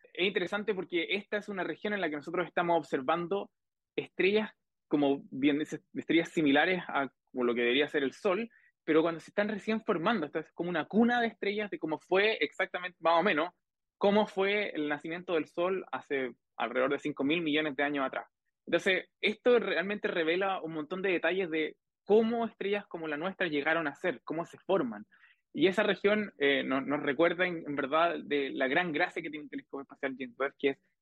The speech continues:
este hecho de que podemos observar distintos objetos astronómicos en distintos puntos de sus vidas, los que nos permite entender también cómo es que nosotros llegamos a formarnos aquí.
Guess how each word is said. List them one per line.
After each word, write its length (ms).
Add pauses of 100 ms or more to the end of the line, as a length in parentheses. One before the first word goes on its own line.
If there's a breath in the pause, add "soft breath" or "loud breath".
(240)
este 300
hecho 180
de 60
que 80
podemos 260
observar 360
distintos 340
objetos 320
astronómicos 480
en 80
distintos 420
puntos 360
de 100
sus 200
vidas, 280 (440 soft breath)
los 100
que 80
nos 80
permite 220
entender 440 (320)
también 460
cómo 220
es 60
que 100
nosotros 340
llegamos 340
a 80
formarnos 400
aquí. 200